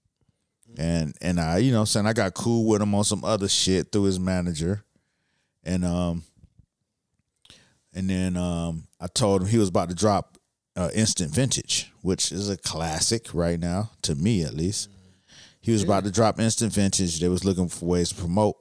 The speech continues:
Speaker 1: I was like, you know what I'm saying, um, "Shit, I've got this movie." You, you know what I'm saying? He was like, "Oh, man, I always wanted to do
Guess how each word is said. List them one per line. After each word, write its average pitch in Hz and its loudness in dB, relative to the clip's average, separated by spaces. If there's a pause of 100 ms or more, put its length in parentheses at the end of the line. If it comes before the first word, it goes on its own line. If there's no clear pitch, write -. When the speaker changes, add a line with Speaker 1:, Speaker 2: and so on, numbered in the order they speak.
(520)
Speaker 1:
I 80 -4
was 82 -4
like, 85 0
you 92 0
know 90 0
what 82 -2
I'm 85 -2
saying, - -2
um, 78 -4
"Shit, - -4
I've 76 -6
got 60 -10
this - -6
movie." 113 4
You, 104 4
you - -
know - -2
what 107 2
I'm 87 -2
saying? 85 -4
He 117 -2
was 117 -2
like, 90 -2
"Oh, 110 0
man, 104 0
I 98 2
always 104 2
wanted 98 0
to 90 2
do 113 2